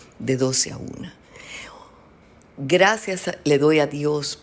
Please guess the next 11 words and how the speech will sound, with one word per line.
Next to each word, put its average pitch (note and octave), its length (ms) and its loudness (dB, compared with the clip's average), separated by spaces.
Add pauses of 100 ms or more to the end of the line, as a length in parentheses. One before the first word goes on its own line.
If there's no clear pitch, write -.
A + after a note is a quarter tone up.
(120)
por C#3+ 200 0
formar C3+ 600 -4
parte C#3 500 -2
de C3+ 100 -6
los C3+ 200 -6
profesionales D#3+ 1000 2 (760)
que F3+ 120 -2
vamos E3 580 -2 (640)
con E3 300 0
nuestra F3 720 2 (1080)
formación C#3+ 1000 -2